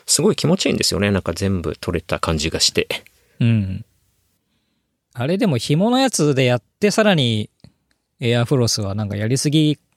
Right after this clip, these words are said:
Speaker 2: な気が僕はしてるんですけど。
Speaker 1: おー。
Speaker 2: ていうか、単にめんどくさいだけなんですけど。<laughs> エアフロスしたらそれだけでいいじゃんって思っちゃいますけどね。
Speaker 1: いやー、そう思いますね。それを歯医者さんに言ったらダメだって言われて反省したっていう話ですね。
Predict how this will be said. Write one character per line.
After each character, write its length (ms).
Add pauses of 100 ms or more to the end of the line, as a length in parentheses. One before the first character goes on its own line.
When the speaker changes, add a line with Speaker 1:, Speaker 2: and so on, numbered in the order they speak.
Speaker 2:
な 120
気 120
が 280
僕 180
は 140
し 120
て 80
る 80
ん 40
で 80
す 80
け 80
ど。 160 (580)
Speaker 1:
お 600
ー。 40 (300)
Speaker 2:
て 80
い 40
う 40
か、 120
単 140
に 80
め 120
ん 40
ど 80
く 60
さ 80
い 40
だ 80
け 80
な 80
ん 40
で 60
す 120
け 60
ど。 180 (1900)
<laughs> 60
エ 80
ア 60
フ 80
ロ 80
ス 140
し 40
た 80
ら 60
そ 80
れ 80
だ 100
け 80
で 80
い 60
い 40
じ 100
ゃ 20
ん 40
っ 40
て 80
思 80
っ 40
ち 100
ゃ 20
い 40
ま 60
す 80
け 80
ど 80
ね。 100
Speaker 1:
い 40
や 300
ー、 20
そ 200
う 40
思 200
い 40
ま 100
す 160
ね。 140
そ 180
れ 80
を 260
歯 140
医 60
者 100
さ 120
ん 80
に 60
言 60
っ 20
た 140
ら 80
ダ 120
メ 100
だ 100
っ 40
て 100
言 120
わ 80
れ 120
て 160
反 160
省 240
し 100
た 160
っ 80
て 140
い 20
う 40
話 200
で 100
す 100
ね。 100